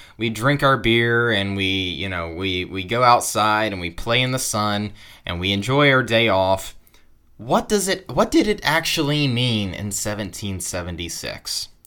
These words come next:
This was a day that changed the world forever, more than perhaps any other event in history other than,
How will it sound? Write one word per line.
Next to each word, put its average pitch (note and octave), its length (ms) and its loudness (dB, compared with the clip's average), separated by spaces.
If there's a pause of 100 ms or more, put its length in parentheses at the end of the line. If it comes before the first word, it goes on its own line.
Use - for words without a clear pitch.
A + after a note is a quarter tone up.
(500)
This D3 600 2 (100)
was B2 220 -2
a G#2 100 0
day D3 720 0 (340)
that G2 380 -2
changed D#3+ 1080 -2
the G2+ 120 -4
world A#2 680 0 (160)
forever, F#2+ 1040 -6 (400)
more C3 300 4
than B2+ 240 2
perhaps C3+ 640 2
any E3 360 -2
other C#3+ 320 4
event G#2 540 0
in A2+ 140 -6
history G#2+ 640 -2
other D3 240 4
than, A#2 560 2